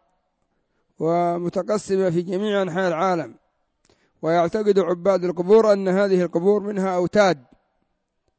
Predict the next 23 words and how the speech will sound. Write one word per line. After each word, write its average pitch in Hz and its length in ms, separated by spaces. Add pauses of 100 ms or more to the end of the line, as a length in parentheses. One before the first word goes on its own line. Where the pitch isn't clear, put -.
(380)
تتصرف 175 560
في - 100
العالم، 180 560 (920)
أوكل 170 300
الله 170 320
إليهم 175 260
التصرف 180 520
في - 80
العالم، 208 400
ولذلك 190 720 (560)
ربما 208 400
طلبوا 214 360
منهم 220 260
المدد 220 420 (920)
في 180 160
حروبهم. 196 600 (880)
وقد 196 320
ذكر 226 360
أن 220 140
الأتراك 202 480
كانوا 196 340
في 185 100
غزواتهم 190 800